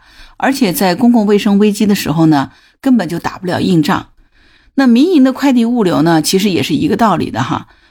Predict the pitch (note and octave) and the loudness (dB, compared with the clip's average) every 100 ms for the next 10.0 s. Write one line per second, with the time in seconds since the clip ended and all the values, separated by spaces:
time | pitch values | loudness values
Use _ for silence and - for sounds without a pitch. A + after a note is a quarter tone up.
0 | _ G#3 D4 C#4+ C4 D4+ C4+ - - F3 | _ -2 0 2 2 2 2 0 -2 0
1 | D#3 D3+ F#3 F#3 D3+ D3+ - F3+ A2+ - | 2 0 -2 0 0 0 0 -2 -2 -8
2 | - _ _ - A3+ B3+ B3 B3 - A#3 | -12 _ _ 0 0 2 0 0 -2 -2
3 | - F#3 D#3 C#3 - - _ - G3 A3 | 0 -2 0 -2 -4 -8 _ -4 0 0
4 | A#3 A3+ A3 D#3+ D#3+ C#3+ D#3+ F3+ E3+ D#3 | 2 4 4 2 0 -2 0 -2 -2 -2
5 | E3+ F3 G3+ _ _ - C4+ A#3 G#3 B3 | -2 -2 -4 _ _ -2 0 0 0 0
6 | F#3 D#3+ E3+ E3 A3+ A#3+ G3+ G3+ F3+ E3 | 0 -2 0 2 2 2 2 0 0 -2
7 | - F3+ G3+ F3 - - C3 G#2+ - G#2+ | -2 0 2 2 0 -2 -2 -4 -4 -4
8 | F2+ F#2 - _ _ _ _ _ _ _ | -2 -4 -8 _ _ _ _ _ _ _
9 | - A#3 G#3 G3+ G3 F#3+ F#3 F#3 B2 - | -4 -2 -2 -4 -2 -2 0 0 -2 -6